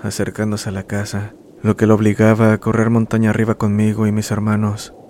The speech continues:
en un intento por huir del agua. No sé si aquellos sueños fueron la causa, pero comenzó a decirle a mi padre que nos regresáramos a la capital.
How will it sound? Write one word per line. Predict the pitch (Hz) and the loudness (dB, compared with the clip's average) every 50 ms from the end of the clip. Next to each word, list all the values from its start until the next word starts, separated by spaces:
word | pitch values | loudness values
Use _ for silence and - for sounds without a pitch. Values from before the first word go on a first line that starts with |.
| - - | -12 -8
en | - - - - | -6 -4 -2 -2
un | 120 131 | 0 0
intento | 135 139 131 - 117 117 120 120 113 - 107 98 | 0 0 0 0 2 2 2 2 2 0 -2 -2
por | - 107 107 | -2 -2 0
huir | 104 104 104 101 104 | 0 0 0 -2 -4
del | 101 104 98 101 | -4 -4 -4 -4
agua. | 101 101 98 107 101 98 101 - - - - - - - - - - - - - - - - - - - - - - - - - - - - - - - - - - - - - - - - - - | -4 -4 -4 -6 -8 -10 -10 -14 -20 -20 -20 -20 -20 -20 -20 -20 -20 -20 -20 -20 -20 -20 -20 -20 -20 -20 -20 -20 -20 -20 -20 -20 -20 -20 -20 -20 -20 -20 -20 -20 -20 -20 -20 -20 -20 -20 -20 -16 -10
No | - - 117 131 | -6 -4 -4 -2
sé | - - 135 127 131 | -2 0 2 2 2
si | 123 - 131 | 2 2 -2
aquellos | - - 127 123 120 | 0 2 2 2 2
sueños | - - 117 113 113 110 104 - | 0 0 0 2 2 0 0 -2
fueron | - 110 104 104 101 | -4 -4 -4 -2 -4
la | 98 | -4
causa, | - 107 104 104 101 - 104 104 101 - - - - - - - | -4 -4 -4 -4 -4 -4 -6 -6 -8 -10 -16 -20 -20 -20 -18 -8
pero | - 107 107 107 98 | -4 0 0 0 0
comenzó | - 104 107 104 104 - 117 | 0 -2 -2 -2 -2 -2 -2
a | |
decirle | 113 113 110 117 113 - 117 | -2 -2 0 -2 -2 0 0
a | |
mi | 113 110 | 0 0
padre | 98 - 110 110 110 113 113 107 | -2 -2 -2 0 0 0 -2 -2
que | 104 - 107 104 | -4 -4 -6 -4
nos | 107 104 104 - | -4 -6 -6 -6
regresáramos | - 107 107 104 101 107 - 110 107 107 107 107 104 - | -6 -6 -4 -4 -6 -6 -4 -4 -2 -2 -2 -4 -4 -4
a | 101 | -6
la | 101 | -6
capital. | 98 - 92 - 92 - - 98 101 101 104 - - | -6 -8 -8 -10 -10 -8 -6 -6 -6 -6 -6 -10 -14